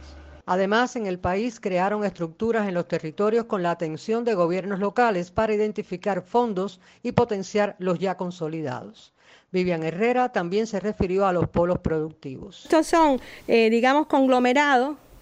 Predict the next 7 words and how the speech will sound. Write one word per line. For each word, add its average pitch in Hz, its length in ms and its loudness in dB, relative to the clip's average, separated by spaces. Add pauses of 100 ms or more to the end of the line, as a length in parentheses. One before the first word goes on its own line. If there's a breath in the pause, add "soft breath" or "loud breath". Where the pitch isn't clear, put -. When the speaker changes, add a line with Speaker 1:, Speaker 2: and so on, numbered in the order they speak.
(160)
Speaker 2:
productivos. 285 880 2 (600)
Generalmente 247 680 4
comienzan 254 640 2 (400 loud breath)
como, 220 840 4
po-, 214 160 4
o 208 120 2
sea, 220 480 2